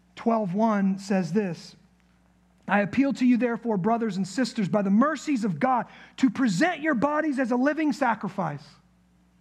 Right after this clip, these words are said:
holy and acceptable God, to God, which is your spiritual worship." Look, "Do not be conformed to this world,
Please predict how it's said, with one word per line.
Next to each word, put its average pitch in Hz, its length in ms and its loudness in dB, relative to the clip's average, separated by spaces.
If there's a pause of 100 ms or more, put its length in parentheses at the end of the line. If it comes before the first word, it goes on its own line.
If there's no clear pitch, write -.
(680)
holy 339 380 2
and 302 80 0
acceptable 262 560 -2
God, 247 300 0
to 247 60 -2
God, 220 260 0 (200)
which 294 240 2
is 320 240 0
your 320 120 2
spiritual 302 560 0
worship." 262 380 0
Look, 269 200 0 (380)
"Do 349 240 2
not 339 220 2
be 320 120 0
conformed 311 720 0
to 302 100 -2
this 277 260 0
world, 285 380 0